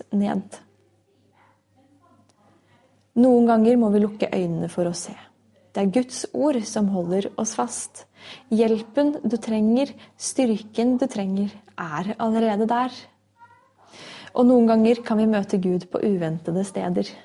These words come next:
Det kommer en tid hvor all sorg og smerte er visket bort.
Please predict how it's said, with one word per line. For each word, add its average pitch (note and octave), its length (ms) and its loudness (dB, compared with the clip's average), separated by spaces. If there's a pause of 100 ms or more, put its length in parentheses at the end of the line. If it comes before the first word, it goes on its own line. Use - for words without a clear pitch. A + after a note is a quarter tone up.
(1400)
Det B3 120 2
kommer C4 320 4
en D4 140 2
tid G3 480 -2
hvor B3+ 180 0
all D#4+ 320 4
sorg A#3 680 0
og B3+ 120 -4
smerte - 600 -6
er A#3+ 220 -4
visket - 500 -8
bort. - 540 -12